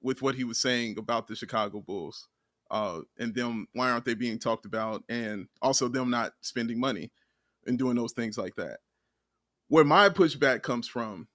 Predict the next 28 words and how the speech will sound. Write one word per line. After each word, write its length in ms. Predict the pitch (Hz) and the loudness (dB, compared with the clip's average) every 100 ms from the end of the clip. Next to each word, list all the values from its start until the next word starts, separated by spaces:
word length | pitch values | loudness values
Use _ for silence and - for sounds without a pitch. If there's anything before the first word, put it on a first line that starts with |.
| - | 0
comes 240 | 175 147 | 2 4
from 220 | - 127 117 | 2 -4 0
is 580 | 143 135 123 117 - - _ _ _ _ _ _ _ _ _ | 4 4 4 0 -4 -4 _ _ _ _ _ _ _ _ _
hearing 560 | - 175 170 160 139 - - | 2 6 8 6 2 -6 -2
them 140 | 151 | 0
constantly 380 | 147 160 147 135 | 2 2 2 2
say 160 | - 139 | 4 4
they're 140 | 135 | 6
not 200 | 131 127 | 4 2
doing 300 | 131 139 117 | 4 2 2
anything. 420 | 104 92 - 69 - _ _ _ _ _ _ _ - | -2 -8 -10 -14 -16 _ _ _ _ _ _ _ 2
And 580 | 147 147 139 131 120 - - _ - | 6 8 8 6 2 0 -6 _ 4
I 100 | 151 | 6
kept 320 | - 196 - | 10 8 8
saying 360 | - 175 180 151 | 4 6 8 6
in 60 | |
my 160 | 139 135 | 6 4
head, 400 | 147 170 131 120 - | 4 6 6 2 0
is 140 | 156 | 2
it 100 | 156 | 2
because 300 | 143 202 196 | 2 4 4
they 80 | 175 | 6
weren't 220 | 175 151 | 4 4
doing 240 | 147 208 220 | 4 4 4
anything 560 | 220 196 220 220 214 - _ - | 2 4 4 4 0 -8 _ 0
or 120 | 147 | 2
simply 300 | - 185 165 | 4 4 4
because 640 | 143 147 143 165 156 139 | 0 -4 4 8 8 8